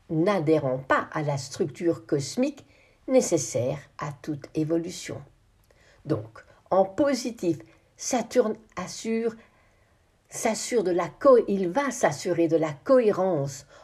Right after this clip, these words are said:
entre nos intentions du départ et la ferveur de nos engagements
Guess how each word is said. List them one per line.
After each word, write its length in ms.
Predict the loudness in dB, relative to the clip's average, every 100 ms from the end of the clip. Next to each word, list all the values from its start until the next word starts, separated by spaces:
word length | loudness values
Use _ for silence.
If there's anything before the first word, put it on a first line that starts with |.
| _
entre 400 | 2 4 4 2
nos 300 | 4 4 4
intentions 760 | 0 0 -2 -2 -2 -2 0 0
du 180 | -4
départ 720 | -6 -8 0 2 4 2 -4 -10 -16 _ -20 -20 -2
et 140 | 2 4
la 100 | 2
ferveur 720 | 4 4 4 2 6 6 4
de 120 | 2
nos 380 | 2 2 2 0
engagements 840 | 2 2 2 2 2 2 2